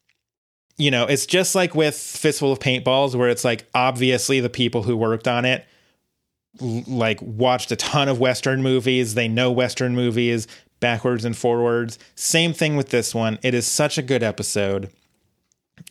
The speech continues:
Um, I don't have, a-, as always, I don't have, like, an official ranking, but, like,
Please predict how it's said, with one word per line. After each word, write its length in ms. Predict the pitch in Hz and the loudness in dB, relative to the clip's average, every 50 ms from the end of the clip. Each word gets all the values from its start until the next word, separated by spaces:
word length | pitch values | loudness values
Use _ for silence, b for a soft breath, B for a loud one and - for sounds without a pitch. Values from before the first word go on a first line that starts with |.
| - | -4
Um, 420 | 123 117 113 110 110 110 110 110 110 b b b b b b b b b b b b b b _ _ _ _ _ _ _ - - | -2 0 0 0 0 -2 -2 -4 -6 b b b b b b b b b b b b b b _ _ _ _ _ _ _ -8 -2
I 100 | - 139 | 0 2
don't 180 | 151 196 202 202 | 2 2 2 2
have, 460 | 151 160 160 160 151 131 - - B B B B B B | 2 4 4 4 2 -2 -6 -8 B B B B B B
a-, 240 | - 151 151 - | 0 0 2 2
as 180 | 160 160 156 139 | 2 2 4 4
always, 320 | 156 151 151 147 143 131 | 4 4 4 4 4 4
I 60 | 143 135 | 4 2
don't 160 | 143 127 120 | 0 0 0
have, 180 | 139 143 127 | 0 2 2
like, 160 | 120 127 110 117 | 2 2 2 0
an 60 | 110 | -2
official 640 | 104 - - 135 120 - 139 127 120 117 110 - _ _ _ - | -2 0 0 0 2 2 2 2 2 0 -2 -6 _ _ _ -8
ranking, 840 | - 107 107 120 123 123 120 - 131 123 123 123 127 127 123 123 120 - | -4 -2 0 0 0 0 0 2 2 2 2 2 0 -2 -2 -4 -4 -2
but, 160 | - 117 110 107 | -2 0 0 2
like, 480 | 110 110 110 107 107 104 - - - | 2 2 2 2 0 -2 -4 -8 -16